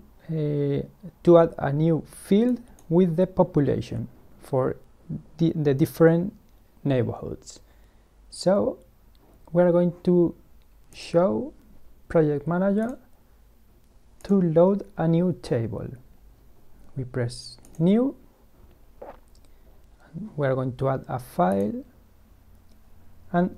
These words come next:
it will be this one, New York City population. We press accept, and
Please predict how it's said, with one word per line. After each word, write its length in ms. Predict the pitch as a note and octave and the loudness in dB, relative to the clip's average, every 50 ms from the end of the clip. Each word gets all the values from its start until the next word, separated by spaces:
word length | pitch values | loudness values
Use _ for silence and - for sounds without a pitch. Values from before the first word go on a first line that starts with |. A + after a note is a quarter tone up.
| - | -4
it 100 | F3 D#3 | -4 -2
will 180 | D#3 F3 E3+ D#3+ | 0 0 0 2
be 260 | D3+ F3 F3+ F#3 - | 2 2 2 2 0
this 200 | - - C#3 B2+ | -4 -8 -10 -6
one, 280 | B2+ B2+ A#2+ G#2+ A2 - - - - - - - - - - - - - - - - - - - - | -4 -2 -2 -4 -4 -10 -14 -20 -20 -20 -20 -20 -20 -20 -20 -20 -20 -20 -20 -20 -20 -20 -14 -6 -4
New 100 | D3+ D3+ | -2 0
York 320 | C#3+ C#3 D3 D3+ D#3 D3+ | 0 0 -2 -2 -4 -6
City 480 | - - - F3+ F3+ E3+ G3 G3 G#3 A#3 - - - - - - | -6 -4 -2 -2 0 2 0 0 -2 -4 -8 -14 -20 -20 -8 0
population. 840 | - F3+ E3+ - D3+ D3 C#3 B2+ A#2+ A#2 A2 - - - - - - - - - - - - - B2+ - - D4+ D4+ - - - - - - - - - - - - - _ - _ _ - - - _ - - - | 2 4 4 4 2 -2 -2 -2 -4 -6 -8 -10 -12 -14 -14 -14 -16 -16 -18 -20 -20 -20 -20 -20 -20 -16 -14 -14 -14 -14 -16 -20 -20 -20 -20 -20 -20 -20 -20 -20 -20 -20 _ -20 _ _ -20 -20 -20 _ -20 -18 -14
We 80 | C3 A#2+ | -14 -12
press 400 | - B2+ B2 A#2+ - - - - - _ - - _ _ _ - - - | -8 -8 -8 -8 -8 -12 -18 -20 -20 _ -20 -20 _ _ _ -20 -20 -14
accept, 640 | - D3 - - - - G3 G3+ - - - - - - - _ _ _ _ _ - _ _ - _ _ _ _ - - _ - - - - - - _ _ - - _ _ _ _ _ _ _ _ _ _ _ - - - | -14 -14 -12 -8 -4 -2 -2 -2 -4 -8 -20 -20 -20 -20 -20 _ _ _ _ _ -20 _ _ -20 _ _ _ _ -20 -20 _ -20 -20 -20 -20 -20 -20 _ _ -20 -20 _ _ _ _ _ _ _ _ _ _ _ -8 0 2
and 240 | F#3 G3+ G#3 - | 4 4 4 2